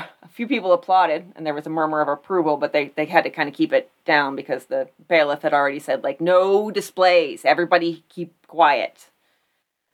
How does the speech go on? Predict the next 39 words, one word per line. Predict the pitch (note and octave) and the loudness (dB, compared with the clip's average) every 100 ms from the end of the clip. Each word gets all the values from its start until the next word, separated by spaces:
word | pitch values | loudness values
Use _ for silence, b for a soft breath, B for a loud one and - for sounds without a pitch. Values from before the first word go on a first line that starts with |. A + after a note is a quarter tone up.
| _ | _
Uh, | - E3+ | 0 0
Scott | E3+ D#4+ F#4 | 2 0 2
Jackson | C4+ D4 G#3 | 0 0 -4
didn't | G3+ F#3+ | -2 0
really | F3+ | 0
show | F3 F3+ E3 | 2 4 4
any | E3 D#3+ D3+ | 2 -2 -8
feeling. | - D3 C#3+ C#3 C#3+ | -6 -4 -4 -6 -8
The | D3 | -2
paper | F3+ E3+ E3 | 0 0 -2
said | E3 | -2
he, | D3 | -4
quote, | C#3 F3+ F3+ | 0 2 2
"did | E3 | -4
not | D#3+ A#3+ - | 0 0 0
even | A#3 G3+ D#3+ | -8 -6 2
let | F#3 | 2
an | D#3 - | 2 -2
eyelid | E3 G3+ G#3+ A3+ G3 | 0 2 0 -4 -4
quiver." | - G3 E3 A#2+ - _ _ _ _ _ _ _ _ _ _ _ _ - | -8 -4 -2 -4 -8 _ _ _ _ _ _ _ _ _ _ _ _ 0
Kinda | F#3+ D3+ | 0 0
started | C#3 A#2 | -4 -4
crying | - C3 B2 | 0 0 0
when | |
he | C#3 | -2
got | C3+ B2+ | 0 2
out | C3+ | 0
of | C3+ | -2
there, | C3+ C3+ | -6 -2
though. | C#3 C3+ b b b b | -4 -4 b b b b
And | B3 E4+ | 2 2
the | D#4 | 0
sentence | - C#4 D4+ D#4 | 0 0 0 -8
was | D4 A#3+ D#4 | 0 0 0
death. | E3+ - F#3 - - _ _ _ _ _ _ _ _ _ _ _ _ _ _ _ _ _ _ | -4 0 0 -2 -16 _ _ _ _ _ _ _ _ _ _ _ _ _ _ _ _ _ _
He | A#3 | -6
had | A3+ A3 G3+ | 2 4 4
some | - - G3 F#3+ D#3 | 0 2 4 4 2
appeals. | - - - A#3+ A#3+ C4 D#4+ - - | -2 -2 -8 0 4 4 2 -8 -20